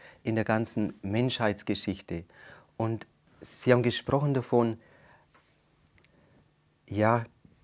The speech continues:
die Sehnsucht, die wachgerufen ist.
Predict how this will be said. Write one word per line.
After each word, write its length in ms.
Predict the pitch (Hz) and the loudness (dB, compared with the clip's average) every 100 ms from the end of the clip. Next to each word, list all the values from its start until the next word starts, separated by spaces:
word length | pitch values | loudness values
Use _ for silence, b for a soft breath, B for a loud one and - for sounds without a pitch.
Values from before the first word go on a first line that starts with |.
| _ | _
die 100 | 113 | 0
Sehnsucht, 960 | 104 - 127 165 160 - 95 - - - b b b b b _ - | 2 2 6 6 6 4 2 0 -12 -20 b b b b b _ 0
die 320 | 117 110 101 - | 4 6 4 -2
wachgerufen 1000 | 92 120 147 - 123 113 120 113 - 104 | 2 4 4 2 4 6 4 2 0 0
ist. 400 | 101 - - - | 0 -4 -8 -12